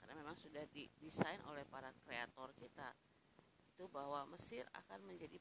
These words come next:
pengingat pada bumi bahwa kita adalah satu. Dan Mesir dengan tiga piramidnya itu memang connect langsung dengan tiga bintang Orion. Bukan satu kesatuan, ya.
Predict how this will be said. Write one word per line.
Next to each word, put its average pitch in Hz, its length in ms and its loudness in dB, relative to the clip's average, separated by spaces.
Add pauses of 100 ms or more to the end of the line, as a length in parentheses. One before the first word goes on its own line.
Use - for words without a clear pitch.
pengingat 156 540 0 (480)
pada 123 240 0
bumi 190 480 -2 (640)
bahwa 156 400 2
kita - 240 -10
adalah 160 400 -2
satu. - 400 -6 (680)
Dan 160 200 -2
Mesir 208 320 2
dengan 151 320 -4
tiga 165 320 0
piramidnya 139 640 -4
itu - 80 -8
memang 180 320 -2
connect 170 320 -2
langsung 160 400 -4
dengan 165 340 -4 (540)
tiga 175 320 -2
bintang 160 400 -8
Orion. 120 400 -4 (580)
Bukan - 160 -8
satu - 380 -2
kesatuan, 76 640 -6
ya. - 140 -12